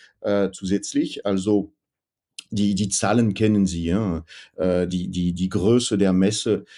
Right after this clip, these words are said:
äh, die, die, die Top-Messe in der Welt für, für Verbundwerkstoffe kennen Sie. Äh,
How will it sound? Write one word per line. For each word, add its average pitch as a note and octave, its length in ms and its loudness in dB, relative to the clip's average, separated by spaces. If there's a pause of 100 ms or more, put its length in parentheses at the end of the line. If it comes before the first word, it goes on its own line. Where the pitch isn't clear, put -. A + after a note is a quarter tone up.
(180)
äh, F2 680 2
die, F2 240 -4
die, F2 180 -4
die F#2 200 -8
Top-Messe G2+ 480 0
in F#2+ 100 2
der F2 180 2
Welt A2+ 220 -2
für, G2 220 -6
für F2+ 180 -4
Verbundwerkstoffe G2+ 960 -2
kennen A2 320 2
Sie. E2 220 -6 (340)
Äh, G2 400 2